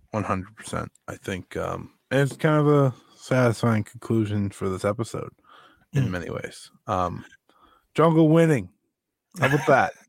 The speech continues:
Speaker 2: <laughs>
Speaker 1: How about that? I, I noticed that,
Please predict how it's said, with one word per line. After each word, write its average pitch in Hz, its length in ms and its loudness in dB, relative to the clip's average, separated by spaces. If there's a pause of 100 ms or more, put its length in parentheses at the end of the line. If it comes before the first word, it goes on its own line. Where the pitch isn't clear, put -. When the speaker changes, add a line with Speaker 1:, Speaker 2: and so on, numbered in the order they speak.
(360)
Speaker 2:
<laughs> - 220 -2
Speaker 1:
How 139 240 4
about 180 200 0
that? 143 280 2 (920)
I, 156 300 4 (180)
I - 40 4
noticed 151 400 2
that, 107 240 -2